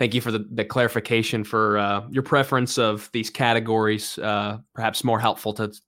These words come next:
to speak of, uh, the doctrine of two kingdoms. Uh, that could be useful as we move forward in our conversation, because our next, uh, part of this conversation, we wanna see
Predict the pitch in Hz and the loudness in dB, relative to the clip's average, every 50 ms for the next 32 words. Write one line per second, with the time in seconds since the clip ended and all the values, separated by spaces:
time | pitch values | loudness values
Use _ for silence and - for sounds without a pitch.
0 | _ _ _ - - 117 - - - 127 117 - 110 104 104 104 101 101 101 - | _ _ _ -12 -8 -8 -6 -4 -4 -4 -2 -2 -2 -2 -2 -2 -4 -6 -8 -8
1 | - 120 120 113 110 120 110 113 - - - 104 98 95 76 98 98 - - - | -6 -6 -4 0 2 4 4 4 2 0 -6 -4 -4 -4 -6 -6 -8 -10 -10 -6
2 | - 104 104 104 - 101 101 101 101 104 104 101 - - - 101 101 104 104 104 | -6 -6 -6 -6 -8 -8 -8 -8 -8 -8 -10 -12 -12 -12 -10 -10 -10 -10 -10 -12
3 | _ _ _ _ _ _ _ _ _ _ _ - 110 - 110 104 104 104 101 107 | _ _ _ _ _ _ _ _ _ _ _ -6 -4 -4 -2 0 0 0 0 -2
4 | - - - 123 131 139 139 - - - 120 117 127 135 139 151 104 110 98 113 | -6 -4 2 4 6 6 6 4 2 2 4 4 4 2 -2 -2 -2 -2 0 0
5 | 110 110 107 107 104 110 135 120 120 120 117 - - 123 113 117 120 117 117 110 | 2 2 2 2 0 -2 -2 2 2 2 2 2 2 4 4 6 6 4 4 4
6 | 110 110 104 - 117 113 107 107 104 - - 107 107 107 - 123 117 120 - 120 | 2 2 2 2 2 2 2 2 -2 -2 0 0 0 0 -2 -4 -2 -2 0 0
7 | 110 110 107 107 110 120 123 - - - _ _ _ _ _ _ _ _ _ - | 0 0 0 0 0 0 -2 -2 -8 -14 _ _ _ _ _ _ _ _ _ -4
8 | 110 107 107 107 107 - - 131 131 123 120 - - - 117 113 110 107 - 113 | -2 0 2 0 2 4 4 6 6 6 4 2 4 2 4 4 4 2 4 4
9 | 107 101 - 117 113 113 104 113 120 113 107 - - - 110 104 107 104 104 104 | 4 4 2 2 2 4 4 4 4 2 2 0 0 2 4 4 4 4 2 0